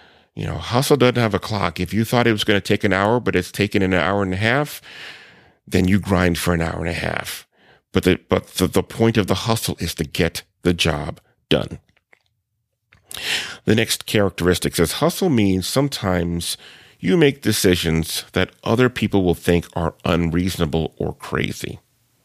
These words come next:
And it's true, because if someone doesn't understand where you're going and they don't understand what you're trying to accomplish, the sacrifices you make to get there will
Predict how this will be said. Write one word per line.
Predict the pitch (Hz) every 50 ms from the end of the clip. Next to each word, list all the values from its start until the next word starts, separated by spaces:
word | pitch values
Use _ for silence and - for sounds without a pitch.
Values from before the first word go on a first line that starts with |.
| _ _ _ _ _ _ _ _ _ _ - - - - - - - - - - _ _ _ _ -
And | - 147 147
it's | 151 143 -
true, | - - - - - 196 247 254 - - - - _ _ _ _ _ _ _ _ _ _ _ _ - - - - -
because | - 143 143 - 180 156
if | 156 139
someone | - - - 392 415 440 427 330
doesn't | - 143 123 - 127 123 117 92 - - - _ _ _ -
understand | 113 117 113 95 92 85 - - - - - 98 98 92 87 82 80 80 76 73
where | 85 82
you're | 76 78 80 78
going | - - 92 85 82 92 101 117 139 156 - _ _ _ _ _ _ _ _ - - - - - - - - - - - - _ _ _ _ -
and | - 117 110 107 107 101
they | 113 123
don't | 123 120 117 - - _ -
understand | 98 107 104 92 95 95 - - - - 98 101 104 -
what | - 104 -
you're | 92 82
trying | - 98 87 80
to | 82 - 82
accomplish, | 80 - - - - - 110 107 120 - - 160 185 - - - - - - _ _ _ _ _ _ _ _ _ _ _ - _ _ _ _ - - - - - - - - -
the | - 123
sacrifices | - - 156 165 214 - - 170 - - 113 107 104 98 - - - 92 104
you | 113 104
make | 101 92 -
to | - 87
get | 82 - 123 - 135
there | - 104 95 92
will | 82 87 90 87